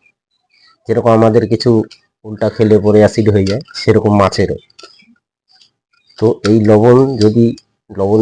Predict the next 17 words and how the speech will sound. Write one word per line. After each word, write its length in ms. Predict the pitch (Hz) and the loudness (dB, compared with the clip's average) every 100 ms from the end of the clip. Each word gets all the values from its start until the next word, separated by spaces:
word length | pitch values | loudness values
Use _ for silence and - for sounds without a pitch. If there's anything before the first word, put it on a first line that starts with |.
| 110 | 2
দিয়ে 120 | 113 110 | 2 2
টোপটা 300 | 107 - 107 - | -2 0 -2 0
সে 100 | 110 - | -4 -4
খায় 280 | - 87 87 - _ _ _ _ _ 95 | -4 -2 -2 -8 _ _ _ _ _ -16
তাহলে 320 | 95 104 110 120 - | -8 -2 -2 -2 -4
তার 180 | 98 110 - _ _ _ 98 | 0 0 -2 _ _ _ -14
অ্যাসিডিটি 480 | 95 110 101 101 104 | -8 -6 -6 -4 -2
বা 80 | 101 101 - _ - | 0 0 -2 _ -6
পাতলা 260 | 104 107 98 | -2 0 0
পায়খানা 300 | 104 104 104 | 0 -2 -2
হয়ে 140 | 95 90 | -2 0
যাবে 180 | 92 113 - - - - - - - | 0 0 -2 -18 -20 -20 -20 -20 -8
বন্ধুরা, 340 | 101 104 107 151 - _ - - - _ _ _ _ _ _ 92 | -2 0 2 0 -4 _ -20 -20 -20 _ _ _ _ _ _ -12
এটা 160 | 90 92 | -4 -4
একদম 260 | 82 87 98 95 82 _ _ _ | -4 -4 -2 -4 -8 _ _ _
সত্য 260 | - 110 - 101 | -8 -4 -2 -2
কথা। 200 | 90 | -2